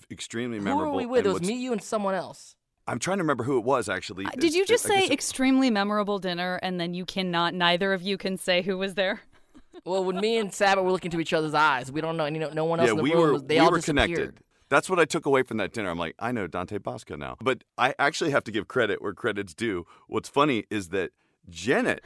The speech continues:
Speaker 1: had recently <laughs> turned me on to podcasts 'cause we were both listening very aggressively to the Serial podcast at that point,
Speaker 2: And that's
Speaker 1: and
Speaker 2: what
Speaker 1: we
Speaker 2: you
Speaker 1: were
Speaker 2: sent me. That's
Speaker 3: Yeah.
Speaker 2: what you literally texted me at the table,
Speaker 1: Yeah.
Speaker 2: like, "G-, give a listen to this."
Speaker 3: Yeah.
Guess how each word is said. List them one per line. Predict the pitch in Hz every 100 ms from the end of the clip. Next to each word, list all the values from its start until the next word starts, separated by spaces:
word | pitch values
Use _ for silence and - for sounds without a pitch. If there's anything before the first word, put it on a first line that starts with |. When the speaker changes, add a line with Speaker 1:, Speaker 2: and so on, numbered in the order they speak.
| -
Speaker 1:
had | 101 95
recently | 101 - - 98 90 87 466 -
<laughs> | 453 - - - - -
turned | 175 127 110
me | 98 180 277
on | 104 92
to | 101
podcasts | - 92 78 90 90 - 427 -
'cause | 135 110
we | 127
were | 156 139
both | 92 117 123 110
listening | 107 - 117 104 87
very | 92 107
aggressively | 110 110 101 95 82 92 78
to | - 82
the | 67
Serial | - 123 90 71
podcast | 80 69 - 71 -
at | -
that | 78 -
point, | -
Speaker 2:
And | 185
that's | 185
Speaker 1:
and | -
Speaker 2:
what | 262
Speaker 1:
we |
Speaker 2:
you | 240
Speaker 1:
were |
Speaker 2:
sent | 277 285 247
me. | 160 -
That's | 180 233
Speaker 3:
Yeah. | 269
Speaker 2:
what | 214
you | 233
literally | 180 185 214 214 202 196 185 _ _
texted | 220 185 - 180
me | 170 175
at | 151 156
the |
table, | 151 170 151 143
Speaker 1:
Yeah. |
Speaker 2:
like, | 135 117 _ _ 226 143 147
"G-, | 156 -
give | 147 160
a |
listen | 143 143 - 117
to | 110
this." | 107 - - - -
Speaker 3:
Yeah. | 196